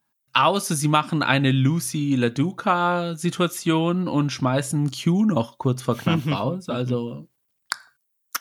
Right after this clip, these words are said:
Speaker 2: Alles erfahren wir dann in der Makeover-Episode. Wer da gut abschneiden kann, zieht dann wahrscheinlich ins Finale ein.
Speaker 1: Genau.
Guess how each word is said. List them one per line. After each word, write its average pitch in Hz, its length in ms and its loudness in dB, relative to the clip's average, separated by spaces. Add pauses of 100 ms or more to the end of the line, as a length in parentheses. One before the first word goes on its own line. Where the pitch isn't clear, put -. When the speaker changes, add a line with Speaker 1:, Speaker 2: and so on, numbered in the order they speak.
(720)
Speaker 2:
Alles 170 260 0
erfahren 156 280 0
wir 156 80 0
dann 139 180 -2
in 147 180 -2
der 160 160 2
Makeover-Episode. 117 1400 -2
Wer 117 180 2
da 117 400 2
gut 110 180 -4
abschneiden 107 520 -2
kann, 190 480 -4 (240)
zieht - 340 -4
dann 110 180 -2
wahrscheinlich 131 460 -10
ins 139 180 -10
Finale 269 380 0
ein. - 260 -14 (380)
Speaker 1:
Genau. 143 600 2